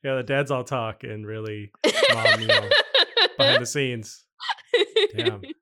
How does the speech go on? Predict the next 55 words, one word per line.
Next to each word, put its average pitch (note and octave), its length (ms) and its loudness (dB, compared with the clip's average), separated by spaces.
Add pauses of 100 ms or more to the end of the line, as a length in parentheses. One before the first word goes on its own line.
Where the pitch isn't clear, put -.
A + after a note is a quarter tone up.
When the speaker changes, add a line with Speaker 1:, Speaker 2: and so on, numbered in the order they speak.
(600)
Speaker 1:
Yeah, E3+ 160 0
that, D3 200 4
that's, C#3 280 -2
those D#3+ 160 -4
stories G#3 220 -2
are - 60 0
crazy. D#3+ 520 -2
Uh, B2 240 -2
w-, D#3+ 260 -6
this E3+ 180 -2
all F#3 120 2
happened E3+ 260 -2
in D3 60 -2
the B2 60 -6
same C3+ 220 -6
place? C3 340 -10 (460)
Speaker 2:
All D4 240 2
in F#4 100 -2
Speaker 1:
Or A#3 100 2
Speaker 2:
the - 20 -
Speaker 1:
these C#4 180 2
are, C4+ 60 2
Speaker 2:
same - 20 0
Speaker 1:
like - 160 -8
Speaker 2:
place, C4+ 500 0
yeah. B3+ 500 2
We, A3+ 320 -2
um, A3 400 -2
I A3+ 100 -2
guess B3+ 260 -4
we D4 80 -4
moved B3+ 260 -4
there B3+ 180 -2
when A3 140 -4
I G#3 120 -4
was, G#3 140 -8
like, F#3+ 440 -6
um, G#3 600 -8 (680)
maybe, C4+ 280 -4
like, D4 240 -2
eleven C4+ 440 -4
or C#4+ 120 -6
twelve. C4 440 -2 (400)
I, B3+ 220 -2
I B3+ 80 -4
thi-, - 240 -8
I B3+ 60 -4
think D4 240 -8 (340)
must C4 240 -6
have B3 80 -10
been A3+ 140 -6
about G#3 340 0
eleven F#3+ 560 -4
and, G3+ 500 -6
uh, G3 320 -4